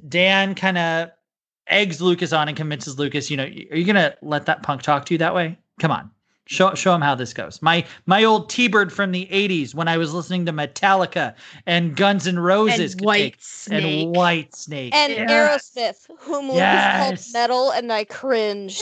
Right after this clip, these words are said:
Speaker 2: <laughs>
Speaker 1: Right? I'm like, "Okay, out of one of those bands, there's only about one of those that's really metal, and that'd be
Speaker 2: Yeah.
Speaker 1: Metallica."
Speaker 2: Yeah, and I'm like,
Speaker 1: Yeah.
Speaker 2: "Stop bonding! Stop it! No."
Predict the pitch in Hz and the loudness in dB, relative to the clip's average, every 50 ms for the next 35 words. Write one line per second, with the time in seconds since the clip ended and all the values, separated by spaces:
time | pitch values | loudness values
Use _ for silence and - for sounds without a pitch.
0 | 466 - - 415 339 - 180 185 180 196 220 339 349 - _ 185 180 190 185 185 | -6 -2 -2 -2 -2 2 2 2 2 2 0 0 -2 -2 _ 0 0 0 2 0
1 | 175 170 165 - - - 185 185 175 165 185 180 175 190 196 190 156 175 185 185 | 0 0 0 -4 -6 -2 -2 -2 0 0 2 4 4 4 4 2 0 0 0 0
2 | 220 254 233 269 254 208 247 247 220 214 202 226 247 247 226 226 202 196 185 190 | 0 0 -2 -2 -2 0 -2 -2 -2 -4 -6 -4 -4 -2 -2 -2 -2 -2 -2 0
3 | 196 190 185 160 156 147 131 165 160 - 170 151 156 170 165 165 156 151 151 139 | 0 0 0 -2 -2 -4 -6 -8 -12 -10 -8 -4 -4 -2 -2 -2 0 0 0 0
4 | 127 127 127 135 135 131 139 143 - - - 156 127 107 - _ _ 101 101 127 | -2 -2 -4 -4 -4 -4 -2 -2 -2 0 0 0 0 0 -4 _ _ -6 -6 -6
5 | - _ _ - 247 247 214 156 226 269 269 277 294 294 285 247 - - - 320 | -8 _ _ -10 -6 -4 -4 -2 -2 -2 -2 0 -2 -4 -4 -4 -10 -2 0 2
6 | 370 427 403 277 _ - 320 339 403 440 466 466 440 415 349 277 220 196 202 208 | 2 2 2 0 _ 0 2 2 4 2 2 0 -2 -2 -2 -2 -4 -8 -16 -20
7 | _ _ _ _ _ 320 349 403 453 466 466 427 370 302 247 196 - _ _ _ | _ _ _ _ _ -2 0 2 2 0 2 0 0 0 -2 -6 -10 _ _ _
8 | _ _ - 196 - 247 240 277 359 415 453 480 480 480 480 453 311 - 247 - | _ _ -10 -10 -10 -10 -6 -2 0 2 4 4 4 4 4 2 0 -4 -6 -12